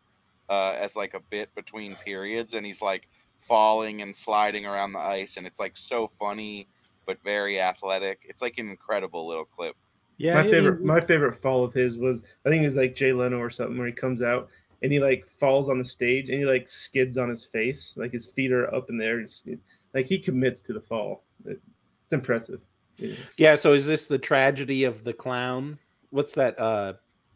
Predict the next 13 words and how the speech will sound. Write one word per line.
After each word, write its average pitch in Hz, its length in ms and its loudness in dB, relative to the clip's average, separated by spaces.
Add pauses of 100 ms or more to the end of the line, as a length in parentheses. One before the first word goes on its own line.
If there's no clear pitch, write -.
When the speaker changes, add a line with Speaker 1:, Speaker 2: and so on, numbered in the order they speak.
(360)
Speaker 2:
Pagliacci 135 640 -2
or 147 80 -2
whatever? 143 300 0
Speaker 4:
Yeah, 117 120 4
Pagliacci. 123 760 2 (120)
Just 220 180 -2
'cause 196 240 4
he 208 160 2
obviously, 180 640 2
like, 135 440 -4 (320)
yeah, 143 320 2
he 131 140 -6
would, 143 520 2